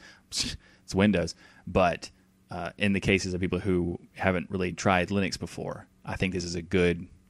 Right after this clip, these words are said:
opportunity to make it, you know, more, uh, accessible to them. So I like that. And if you'd like to check out the show notes for this particular blog post,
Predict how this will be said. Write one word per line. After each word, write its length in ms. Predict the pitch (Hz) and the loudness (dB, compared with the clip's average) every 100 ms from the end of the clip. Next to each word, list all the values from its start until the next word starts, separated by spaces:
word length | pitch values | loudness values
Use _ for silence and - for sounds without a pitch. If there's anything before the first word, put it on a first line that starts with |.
| _ _ _ - | _ _ _ -2
opportunity 880 | 98 - 90 - 120 98 90 87 - _ _ | -2 -2 -6 -2 0 0 -2 -4 -10 _ _
to 100 | - | -8
make 180 | 95 90 | -8 -6
it, 160 | 85 - _ | -6 -8 _
you 140 | - 98 | -16 -14
know, 180 | 98 - | -14 -16
more, 680 | - - 104 92 90 87 - _ _ _ _ _ - - - | -16 -6 -2 -2 -2 -4 -8 _ _ _ _ _ -18 -14 -10
uh, 100 | 85 | -8
accessible 500 | - - 98 - - | -6 -2 -2 -2 -8
to 80 | - | -12
them. 220 | - 90 | -14 -12
So 260 | - - - _ _ - | -10 -10 -12 _ _ -6
I 80 | 95 | -2
like 240 | 87 82 | -2 -2
that. 220 | 78 - 95 | -6 -8 -4
And 80 | |
if 140 | 95 107 | -4 0
you'd 80 | 107 | 2
like 160 | 101 | 2
to 80 | - | 0
check 240 | - 95 | -2 0
out 200 | 98 85 | 0 -2
the 300 | 95 87 87 - | -2 -4 -4 -4
show 180 | - 98 | -2 0
notes 180 | 92 | -2
for 140 | - 90 | -6 -6
this 100 | 90 | -6
particular 400 | - 101 95 90 | -4 -4 -2 -2
blog 280 | 101 110 107 | 2 2 4
post, 280 | 117 - | 2 2